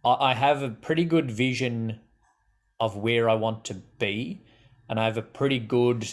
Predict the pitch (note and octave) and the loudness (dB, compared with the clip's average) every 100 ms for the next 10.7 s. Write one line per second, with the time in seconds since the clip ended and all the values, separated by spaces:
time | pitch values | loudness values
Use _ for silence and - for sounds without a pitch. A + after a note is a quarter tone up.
0 | - B2 A#2 A2 B2+ A#2+ A#2+ A2+ A2 G#2+ | -10 -6 -6 -4 0 0 2 0 0 -2
1 | - - A2 A2 A2+ A2 G#2+ G#2 G#2 _ | -6 -4 -2 -2 -2 -2 -2 -4 -10 _
2 | _ _ _ _ _ G#2 G#2 G2+ F#2+ - | _ _ _ _ _ 2 2 0 -6 -16
3 | - _ _ _ - - A2+ A2 G#2 G#2 | -20 _ _ _ -6 0 2 4 2 0
4 | G#2+ _ _ _ _ - A2 A2 G#2+ G#2 | -6 _ _ _ _ -2 -2 0 -2 -4
5 | G#2 G2+ G2+ G#2+ B2 A#3 - - - - | -4 -4 -2 0 0 -4 -12 -20 -20 -20
6 | - _ - A2 A2 A2 - A#2+ A2+ - | -20 _ 0 4 4 2 -2 -6 -2 2
7 | A#2+ A#2+ A#2 - D#3+ D3 A#2 C3 A#2+ G#2+ | 2 4 0 -2 0 0 0 -2 -4 -2
8 | A#2+ B2+ A#2 G2+ A2+ - _ _ _ _ | 0 2 0 -2 -6 -10 _ _ _ _
9 | _ - A2+ A2+ - C3+ C3+ A2 A2 A#2 | _ -4 0 0 -2 -4 -2 -2 0 -2
10 | - - - - G#2+ - | -4 -12 -8 -2 -2 -4